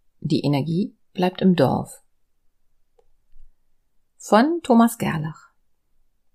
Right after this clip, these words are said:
Die Energiewende stockt im Großen, anders im Kleinen. Einige Kommunen produzieren ihren Strom und ihre Wärme lokal. Besuch im thüringischen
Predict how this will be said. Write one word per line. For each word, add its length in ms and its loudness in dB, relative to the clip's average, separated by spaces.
Die 140 0
Energiewende 960 4
stockt 680 -6
im 180 4
Großen, 500 0
anders 340 2
im 100 4
Kleinen. 760 -4
Einige 340 6
Kommunen 560 4
produzieren 720 0
ihren 280 2
Strom 380 0
und 100 2
ihre 240 -2
Wärme 400 2
lokal. 600 -2
Besuch 460 -2
im 180 4
thüringischen 760 -4